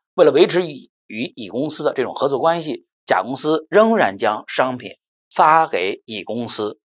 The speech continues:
并办妥脱手手续。也就是甲公司把货给乙公司的时候呢，说知道了，哟，乙公司啊，经济困难了，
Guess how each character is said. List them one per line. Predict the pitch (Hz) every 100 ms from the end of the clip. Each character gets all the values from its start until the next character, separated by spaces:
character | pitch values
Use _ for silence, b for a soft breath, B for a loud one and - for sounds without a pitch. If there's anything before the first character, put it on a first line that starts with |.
| _
并 | 139 95
办 | 127 107
妥 | 85 92
脱 | - 101
手 | 104
手 | - 90
续。 | - 85 _ -
也 | 131
就 | 160
是 | 170 156 - _ _
甲 | - 143
公 | 170
司 | 185
把 | 196 107
货 | - 208 - _
给 | 104 92 - -
乙 | - 104
公 | 139
司 | 139
的 | 151
时 | 135
候 | 143
呢， | 135 135 _ _ _ _ _
说 | 143
知 | 160
道 | 151
了， | 127
哟， | 147 - _
乙 | 101
公 | 104
司 | 135 160
啊， | 110 - _ -
经 | 185 170
济 | 143
困 | 117 190 170
难 | 90
了， | 82